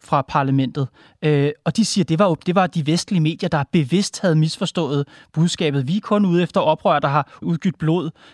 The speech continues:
Øh, det er kun dem, der risikerer dødsstraf," øh, præciserede man. Ali, var det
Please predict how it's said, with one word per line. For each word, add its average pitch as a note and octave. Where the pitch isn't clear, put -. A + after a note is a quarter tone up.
Øh, D#3
det C#3
er -
kun F3+
dem, D3+
der D#3+
risikerer C#3
dødsstraf," C#3+
øh, -
præciserede -
man. C3
Ali, D#3+
var D#3
det A3